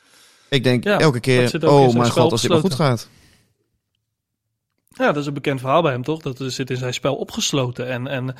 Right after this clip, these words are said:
Speaker 2: nou, nogmaals, hebben we al eens eerder besproken, die lijn is super dun. Het kan geniaal zijn. Hij speelde,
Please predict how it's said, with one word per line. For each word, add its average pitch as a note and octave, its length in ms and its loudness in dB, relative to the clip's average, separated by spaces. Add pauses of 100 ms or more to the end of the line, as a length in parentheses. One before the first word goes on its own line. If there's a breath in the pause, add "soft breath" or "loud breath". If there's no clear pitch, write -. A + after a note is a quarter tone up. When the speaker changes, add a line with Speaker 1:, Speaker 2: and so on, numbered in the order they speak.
(280 loud breath)
Speaker 2:
nou, B2 140 -4
nogmaals, C3+ 360 -2
hebben C3+ 200 -4
we C#3 60 -2
al C3 60 -6
eens D3 80 -6
eerder D#3+ 160 -4
besproken, C3 400 -6
die C3+ 100 -4
lijn D3+ 240 0
is C#3 100 -6
super C#3 240 -4
dun. C#3+ 240 2
Het A#2+ 140 -8
kan C#3+ 160 -4
geniaal D3 540 0
zijn. D#3 240 -4
Hij B2+ 100 -12
speelde, B2 420 -8